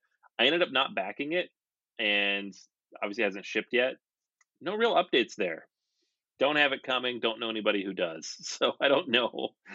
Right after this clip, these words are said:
Uh, it, it is a, like, an interesting looking Euro about, you know, the idea of heredity and legacies and, and moving forward, like a, almost like a Civilization type family builder, but, uh,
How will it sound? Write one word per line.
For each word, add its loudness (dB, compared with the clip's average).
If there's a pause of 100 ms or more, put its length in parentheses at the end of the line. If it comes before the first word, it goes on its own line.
(280)
Uh, 6 (360)
it, 4
it 4
is 2
a, 6
like, 4
an 2
interesting 0
looking 0
Euro 4
about, 2
you -6
know, -6
the 0
idea 2
of -2 (880)
heredity 4
and -4
legacies 0
and, -6
and -4
moving 2
forward, 0
like 0
a, -20 (100)
almost 4
like 8
a 4
Civilization 2
type 0
family 2
builder, 2 (560)
but, 4 (420)
uh, 2